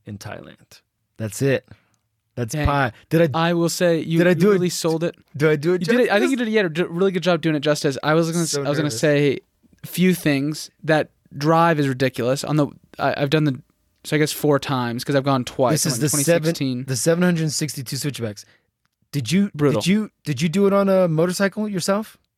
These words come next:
Speaker 2: No, so I, first time I was with Andy, and her, him and I were really, really hungover. Um, and we were in the back of the bus. We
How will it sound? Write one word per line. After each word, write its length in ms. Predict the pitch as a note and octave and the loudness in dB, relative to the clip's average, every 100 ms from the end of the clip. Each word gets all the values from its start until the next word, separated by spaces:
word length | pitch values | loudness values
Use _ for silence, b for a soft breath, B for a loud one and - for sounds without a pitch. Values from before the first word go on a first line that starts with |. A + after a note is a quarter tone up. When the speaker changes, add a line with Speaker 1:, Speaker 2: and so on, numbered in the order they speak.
| - | 0
Speaker 2:
No, 320 | E3+ F3 E3+ | 2 4 2
so 220 | E3+ E3+ | 2 2
I, 220 | D3+ D#3+ | 4 2
first 340 | C#3 - F3+ E3+ | -2 0 0 2
time 140 | F3 | 2
I 20 | |
was 80 | D#3 | 2
with 100 | C#3+ - | 0 -2
Andy, 580 | C#3+ C#3 B2+ B2+ A#2 - | -2 0 -2 -2 -4 -6
and 160 | B2 | -8
her, 160 | A#2+ C#3 | -6 -6
him 120 | C#3+ | -2
and 80 | C#3+ | -2
I 40 | |
were 100 | B2 G2 | -2 -4
really, 380 | A#2+ C3 B2+ | -4 -2 -2
really 200 | A#2+ A#2+ | -2 -4
hungover. 560 | A#2 B2 A#2 A2+ A2 A2+ b b b b b _ | -4 -4 -4 -2 -2 -4 b b b b b _
Um, 320 | B2+ B2 A#2+ - | -2 0 0 0
and 100 | D3 | 2
we 60 | |
were 80 | D#3+ | 4
in 60 | D#3 | 2
the 60 | A#2 | 0
back 320 | B2 A#2+ - | -2 -2 -4
of 40 | |
the 60 | B2+ | -4
bus. 440 | - A#2+ D#3 - | 0 0 0 -6
We 60 | - | -4